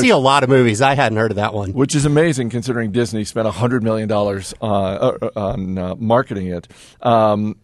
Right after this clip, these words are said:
Speaker 2: uh, so Disney's gonna have to take a huge bath and probably write down some huge chunk of that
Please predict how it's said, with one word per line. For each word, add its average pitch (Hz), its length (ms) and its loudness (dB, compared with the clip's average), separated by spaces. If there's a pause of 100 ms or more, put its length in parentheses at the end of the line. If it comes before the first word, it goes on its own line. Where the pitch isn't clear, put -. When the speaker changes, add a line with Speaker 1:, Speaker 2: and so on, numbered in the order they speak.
(140)
Speaker 2:
uh, 104 260 -4
so 107 400 0
Disney's 117 540 -2
gonna 113 160 -4
have 110 160 -4
to - 80 -14
take 107 160 -6
a 101 60 -10
huge 92 340 -8
bath 104 420 -2 (180)
and 101 140 -10
probably 104 240 -2
write 101 340 -2
down 101 380 -4
some 113 240 -6
huge 98 380 -8
chunk 104 320 -6
of 87 80 -8
that 107 260 -4